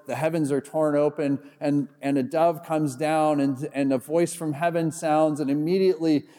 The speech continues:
Jesus is cast out into the wilderness for forty days, where what happens, we have no idea, but immediately he comes back and he starts proclaiming the good news, and immediately he goes and he finds two, two people who immediately leave.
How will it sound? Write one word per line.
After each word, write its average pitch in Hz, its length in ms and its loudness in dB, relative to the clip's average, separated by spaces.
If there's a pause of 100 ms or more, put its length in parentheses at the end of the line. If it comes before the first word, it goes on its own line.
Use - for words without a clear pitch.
(140)
Jesus 170 420 2
is 143 120 -4
cast 170 440 -6
out 170 200 2
into 160 260 -2
the 156 80 -2
wilderness 160 480 0
for 147 140 -4
forty 170 340 2
days, 160 360 0
where 151 160 2
what 156 220 2
happens, 180 420 -2
we 170 120 2
have 156 140 2
no 156 200 2
idea, 180 340 2
but 170 160 0
immediately 175 680 0 (220)
he 202 160 -4
comes 170 300 -4
back 180 340 -2
and 170 80 -4
he 165 60 0
starts 180 300 -4
proclaiming 180 540 -4
the 165 80 0
good 165 220 0
news, 175 300 0
and 170 100 0
immediately 175 800 0 (280)
he 208 140 -4
goes 202 380 2
and 185 100 -2
he 175 60 0
finds 185 520 -2
two, 180 320 0 (140)
two 190 180 -2
people 190 440 -2
who 175 160 4
immediately 196 680 2
leave. 175 640 2